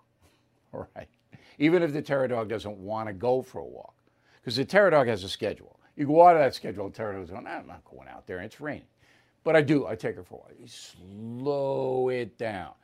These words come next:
So in your life, at your home, have a mechanism there that you can just put everything aside for five minutes when you get overwhelmed. Just do whatever,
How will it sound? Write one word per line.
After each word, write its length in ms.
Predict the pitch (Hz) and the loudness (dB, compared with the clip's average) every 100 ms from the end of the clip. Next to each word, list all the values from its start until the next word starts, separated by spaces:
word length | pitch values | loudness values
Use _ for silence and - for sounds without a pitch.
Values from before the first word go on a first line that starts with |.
| _ - - | _ -20 -4
So 280 | 196 185 | 4 4
in 100 | 175 | 4
your 220 | 151 185 185 | 0 0 2
life, 300 | 170 165 139 | 2 2 -2
at 100 | 117 | -6
your 160 | 151 | -4
home, 300 | 139 139 127 _ _ _ | -4 -6 -8 _ _ _
have 340 | - - 196 196 | -18 -6 -2 -2
a 80 | 175 | -2
mechanism 540 | 165 165 139 117 120 | -2 -2 -4 -4 -6
there 260 | 110 101 95 | -6 -8 -8
that 160 | 110 | -10
you 80 | 104 | -8
can 160 | 151 127 | -8 -6
just 220 | 147 - - _ _ _ _ _ _ _ _ _ | -6 -8 -20 _ _ _ _ _ _ _ _ _
put 160 | 175 | -6
everything 380 | 185 180 160 160 | -4 -4 -6 -6
aside 440 | 139 - 127 131 117 | -8 -4 -2 0 -4
for 100 | 87 | -12
five 420 | _ 92 104 101 | _ -8 -8 -8
minutes 500 | 90 92 92 _ _ _ _ _ _ _ _ _ | -12 -16 -18 _ _ _ _ _ _ _ _ _
when 180 | - 95 | -12 -6
you 60 | 95 | -4
get 120 | 95 | -4
overwhelmed. 520 | 95 90 87 82 85 | -6 -8 -10 -12 -16
Just 220 | 85 131 _ 220 | -20 -20 _ -14
do 160 | 151 139 | -10 -10
whatever, 500 | 127 123 127 117 | -10 -8 -8 -8